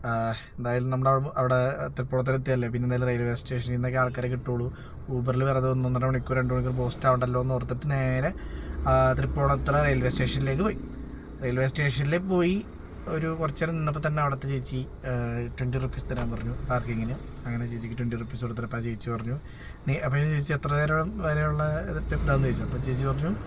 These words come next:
ആ, "വൈകുന്നേരം വരെ കിടന്നു കുഴപ്പമൊന്നുമില്ല" എന്ന് പറഞ്ഞു. അപ്പോൾ പുള്ളി, അന്ന് പുള്ളിക്കാരൻ അങ്ങോട്ട് പോയിട്ട് തിരിച്ചു വന്നിട്ട് പറഞ്ഞു, "വൈകുന്നേരം വരെ കിടക്കാതെ അതിന് മുമ്പ് ഓട്ടം കിട്ടട്ടെ" എന്ന് പറഞ്ഞു. "ഓക്കെ" എന്ന് പറഞ്ഞു.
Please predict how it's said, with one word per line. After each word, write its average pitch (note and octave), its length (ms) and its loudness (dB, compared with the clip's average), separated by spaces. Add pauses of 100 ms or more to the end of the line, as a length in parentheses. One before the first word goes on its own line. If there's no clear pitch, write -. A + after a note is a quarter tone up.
(420)
ആ, C3+ 220 4
"വൈകുന്നേരം E3 380 4
വരെ F3+ 160 4
കിടന്നു D#3 280 2
കുഴപ്പമൊന്നുമില്ല" B2+ 520 2
എന്ന് A2 140 -2
പറഞ്ഞു. - 160 -6 (140)
അപ്പോൾ C3 280 0
പുള്ളി, C3 240 -4 (100)
അന്ന് C3+ 200 2
പുള്ളിക്കാരൻ C3+ 300 0
അങ്ങോട്ട് C#3 220 0
പോയിട്ട് C3+ 220 0
തിരിച്ചു C3 260 -2
വന്നിട്ട് C3 220 0
പറഞ്ഞു, C3+ 220 0 (340)
"വൈകുന്നേരം C3+ 460 2
വരെ F3+ 160 2
കിടക്കാതെ D3+ 680 0 (300)
അതിന് C3 160 2
മുമ്പ് D3 180 2
ഓട്ടം C#3 260 0
കിട്ടട്ടെ" B2+ 280 -2
എന്ന് A#2+ 160 2
പറഞ്ഞു. G#2+ 220 -4 (480)
"ഓക്കെ" C#3 260 -2
എന്ന് C3 200 2
പറഞ്ഞു. A2+ 200 -4